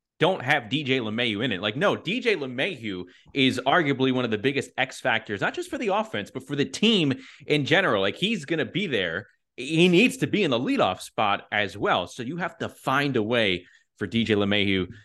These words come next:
to have a, an everyday role, whether it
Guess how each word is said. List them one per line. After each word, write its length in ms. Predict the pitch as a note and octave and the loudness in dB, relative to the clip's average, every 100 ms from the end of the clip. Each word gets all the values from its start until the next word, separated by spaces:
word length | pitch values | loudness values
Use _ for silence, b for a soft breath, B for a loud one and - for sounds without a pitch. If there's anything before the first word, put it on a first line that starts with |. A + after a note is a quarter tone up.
| _ | _
to 380 | - A2 G2+ F#2 F#2+ | -2 2 2 0 -2
have 300 | G#2 G2+ F#2+ | 0 2 2
a, 260 | F#2+ F#2 - | 0 0 -6
an 140 | F2+ | -8
everyday 500 | - A#2 B2 G2+ G2+ | -4 -2 -2 0 0
role, 320 | F#2+ G2 G2 F2 | 0 0 0 0
whether 640 | F#2+ F#2+ F#2+ F2+ F2 E2 | -2 -2 -2 -2 -4 -6
it 280 | - F#2 | -6 -6